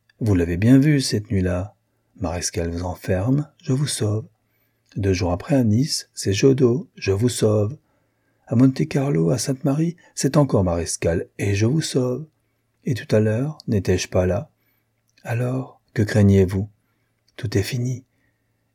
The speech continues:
Et nous n'avons plus qu'à nous en aller tout tranquillement, avant que les deux bougres n'arrivent et que les chasseurs à pied ne cernent la maison.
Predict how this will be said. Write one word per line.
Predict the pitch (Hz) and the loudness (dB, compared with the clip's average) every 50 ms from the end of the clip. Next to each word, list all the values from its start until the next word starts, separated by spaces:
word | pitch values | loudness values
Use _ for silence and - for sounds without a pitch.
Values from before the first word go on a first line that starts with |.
| _ _ - | _ _ -2
Et | 123 | 0
nous | 107 101 | 0 2
n'avons | 92 90 87 90 90 87 | 0 0 -2 -2 -2 -4
plus | 87 - 110 98 104 | -2 -2 -2 -2 0
qu'à | - 95 | 0 0
nous | 92 95 95 101 | 2 2 2 4
en | 98 98 95 | 4 4 4
aller | 98 98 101 98 98 | 6 6 6 4 4
tout | - - 107 104 | 2 2 0 0
tranquillement, | - - 110 104 - 131 127 117 104 107 - - _ _ _ _ _ _ _ _ _ _ _ _ | 0 -2 -4 0 2 4 4 4 4 0 -2 -6 _ _ _ _ _ _ _ _ _ _ _ _
avant | - - 90 87 90 90 90 95 | -4 -2 -2 0 0 -2 -2 -2
que | - - 95 | -2 0 0
les | 90 92 87 | 0 0 0
deux | 98 92 90 90 | 0 0 0 0
bougres | 87 92 92 92 90 - - 98 | -2 -2 -2 -2 -2 -2 -2 -2
n'arrivent | 98 95 90 90 98 92 90 92 95 92 95 | -2 -2 -2 0 0 0 0 0 0 -2 -2
et | 90 87 | -4 -4
que | - - 98 | -4 -4 -4
les | 92 90 90 82 | -2 -2 -2 -4
chasseurs | - - 90 - - 98 92 | -4 -6 -6 -6 -6 -4 -4
à | 90 85 | -4 -4
pied | - - 104 92 90 90 | -4 -4 -2 0 0 0
ne | 90 92 90 90 82 | 0 0 -2 -2 -4
cernent | - - - 95 87 98 92 90 | -4 -4 -4 -4 -4 -2 -2 0
la | 92 92 | 0 2
maison. | 95 95 95 90 92 90 90 104 | 2 2 0 0 -2 -4 -4 -6